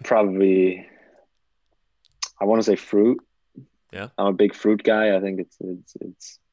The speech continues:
Speaker 1: obviously healthy and then still tastes good if you get the right, if you get the right, yeah, ripeness and stuff,
Speaker 2: Yeah.
Speaker 1: um, and the right fruit. But, uh, yeah, something like that. Maybe f-,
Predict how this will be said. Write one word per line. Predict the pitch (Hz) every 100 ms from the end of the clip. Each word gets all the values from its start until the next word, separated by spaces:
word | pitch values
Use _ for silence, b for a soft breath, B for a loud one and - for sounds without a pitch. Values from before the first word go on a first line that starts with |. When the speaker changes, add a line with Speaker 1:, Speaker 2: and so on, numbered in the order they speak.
| 190 208
Speaker 1:
obviously | - - -
healthy | 92 - 95 95
and | 90 92
then | 90 92 95
still | - 104 92
tastes | 101 98
good | - 98
if | 92
you | 101
get | 95
the | 98
right, | 95 95 - _ b b b b b _ _ _
if | -
you |
get | 95 92
the | 95
right, | 92 92 - _ - _ _ _ _
yeah, | 117 95
ripeness | 87 95 92 110 104 -
and | 104
stuff, | 101 101 - _ -
Speaker 2:
Yeah. | 101
Speaker 1:
um, | 95 90 90 90 - _ _ _ _
and | 98 90
the |
right | 90 92
fruit. | - 104 98 - _
But, | 175 - _ -
uh, | 95 90 90 87 87 90 _ _ _ _
yeah, | 120 123 -
something | - -
like | 107 101
that. | 107 107 98
Maybe | 101 107 107 - B B B B B B B _
f-, | - -